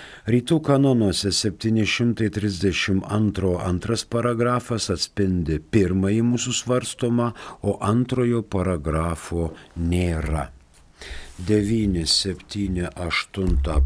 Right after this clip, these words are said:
pabaigėme, dabar fiksuojame. Kunigas privalo atsiminti, kad klausydamas išpažinčių vienu metu yra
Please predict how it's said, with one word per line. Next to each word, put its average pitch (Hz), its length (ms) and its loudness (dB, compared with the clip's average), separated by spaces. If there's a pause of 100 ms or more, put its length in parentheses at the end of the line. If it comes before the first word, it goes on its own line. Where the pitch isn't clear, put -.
pabaigėme, 104 920 2
dabar 85 480 -2
fiksuojame. 71 1120 -6 (800)
Kunigas 139 580 2
privalo 113 560 4
atsiminti, 110 680 2
kad 104 180 0
klausydamas 107 880 2
išpažinčių 104 840 2
vienu 101 380 4
metu 107 440 4
yra 110 460 4